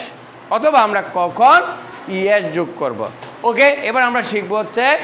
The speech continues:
কখন আমরা ইএস ব্যবহার করব, কখন আমরা শুধু এস ব্যবহার করব। যে সকল ভার্বের শেষে, কার শেষে? ভার্বের শেষে ও থাকবে, এস থাকবে,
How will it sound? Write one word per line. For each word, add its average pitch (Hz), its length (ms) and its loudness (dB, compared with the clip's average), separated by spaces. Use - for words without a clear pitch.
কখন 202 440 4
আমরা 214 300 2
ইএস 208 540 0
ব্যবহার 175 320 0
করব, 202 420 4
কখন 202 240 -2
আমরা 196 260 -2
শুধু 202 640 -2
এস 233 420 4
ব্যবহার 170 420 4
করব। 170 380 -4
যে 208 200 2
সকল 269 600 2
ভার্বের 220 680 2
শেষে, 208 580 0
কার 214 240 4
শেষে? 247 560 4
ভার্বের 220 640 4
শেষে 220 640 0
ও 226 160 4
থাকবে, 190 640 0
এস 208 380 -2
থাকবে, 196 480 -2